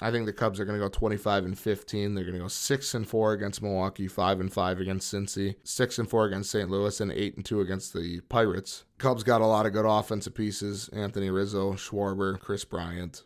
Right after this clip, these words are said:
Contreras, and Javi Baez. Those five very, very, very outstanding players.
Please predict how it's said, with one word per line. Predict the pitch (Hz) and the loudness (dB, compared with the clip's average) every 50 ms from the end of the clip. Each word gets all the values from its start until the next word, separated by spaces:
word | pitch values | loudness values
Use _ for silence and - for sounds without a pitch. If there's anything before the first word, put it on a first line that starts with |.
| _ _ | _ _
Contreras, | - 101 92 - - - 98 90 87 90 92 95 - - - | -10 -10 -10 -6 0 0 2 2 2 0 -2 -4 -6 -10 -10
and | - - 87 85 85 | -10 -8 -8 -6 -6
Javi | - 131 107 85 73 87 87 - | -6 -6 -8 -8 -8 -10 -10 -8
Baez. | 90 87 87 87 90 90 92 87 92 104 - - _ _ | -6 -6 -6 -4 -4 -4 -4 -4 -6 -8 -14 -16 _ _
Those | - 90 90 90 | -8 -6 -6 -6
five | - - - 90 82 85 85 85 85 87 - - _ _ - | -6 -4 -2 -2 -2 0 -2 -4 -6 -10 -12 -20 _ _ -14
very, | 98 98 95 92 90 90 90 | -4 -2 0 0 0 0 0
very, | 90 - 95 87 87 87 90 87 - - | -2 -4 -4 -6 -4 -4 -4 -6 -6 -8
very | - 98 107 107 98 95 92 92 90 87 | -14 -6 -2 0 0 2 2 0 -2 -4
outstanding | 92 92 - - 87 87 85 87 92 | -4 -8 -8 -8 -8 -8 -8 -8 -10
players. | 95 - 92 87 82 85 90 95 - - | -8 -6 -6 -6 -6 -8 -10 -10 -12 -16